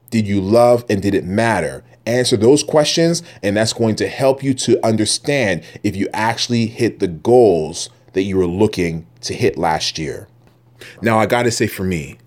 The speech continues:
two thousand eighteen was an amazing year. And you know what? Two thousand seventeen, two thousand sixteen, two thousand fifteen, they've all been amazing years to me. Why? Because it's the way you look at things. I can look at the deaths that have happened.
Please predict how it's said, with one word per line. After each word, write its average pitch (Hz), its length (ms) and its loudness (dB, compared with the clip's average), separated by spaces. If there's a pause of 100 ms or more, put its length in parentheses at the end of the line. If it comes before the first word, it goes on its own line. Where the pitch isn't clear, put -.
(140)
two - 180 -2
thousand 127 360 0
eighteen 120 680 0 (200)
was 104 240 2
an 101 80 -2
amazing 98 720 0
year. 73 480 -8 (320)
And 190 240 2
you 175 140 2
know 175 80 6
what? 180 160 4
Two 196 100 -2
thousand 151 220 4
seventeen, 127 640 2
two 123 100 2
thousand 98 200 -2
sixteen, 139 540 0
two 123 120 2
thousand 107 220 2
fifteen, 131 480 0 (200)
they've - 240 0
all 123 240 4
been 120 180 4
amazing 107 480 0
years 101 260 0
to 95 120 -6
me. 80 140 -6
Why? 131 520 2 (380)
Because 117 260 0
it's 113 160 -2
the 120 80 4
way 123 160 4
you 117 220 2
look 107 240 -2
at 95 100 -4
things. - 540 -12 (300)
I 139 120 2
can 123 240 0
look 113 200 2
at - 60 -6
the 104 80 -2
deaths 107 360 0
that 98 160 0
have 104 240 -4
happened. 107 500 -2